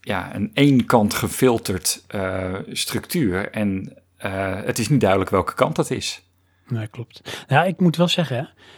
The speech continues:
Speaker 2: hè, eh, ik weet niet eens of het echt met het onderwerp te maken heeft, maar whatever.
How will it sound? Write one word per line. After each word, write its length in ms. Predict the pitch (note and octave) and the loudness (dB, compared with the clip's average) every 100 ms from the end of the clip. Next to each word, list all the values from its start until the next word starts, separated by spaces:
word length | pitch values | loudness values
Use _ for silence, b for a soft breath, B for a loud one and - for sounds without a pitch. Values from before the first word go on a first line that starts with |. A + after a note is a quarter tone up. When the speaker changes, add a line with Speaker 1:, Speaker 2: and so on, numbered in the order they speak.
| b b _ | b b _
Speaker 2:
hè, 240 | B2 A2+ | -4 -4
eh, 60 | - _ | -6 _
ik 100 | C3 | -2
weet 100 | B2+ | 0
niet 80 | A#2+ | 2
eens 120 | A#2+ | -2
of 60 | |
het 140 | A#2 - | -6 -6
echt 180 | A#2 - | -6 -2
met 140 | B2 | -4
het 100 | - | -2
onderwerp 320 | B2 C3 B2 | 0 0 -2
te 120 | - | 0
maken 320 | B2+ A#2 A#2 A2+ | 0 0 -4 -8
heeft, 120 | G#2+ | -4
maar 260 | A#2 G#2+ A2 b b _ _ | -4 -4 -8 b b _ _
whatever. 400 | C3+ B2 A#2 G#2 | 0 2 2 -4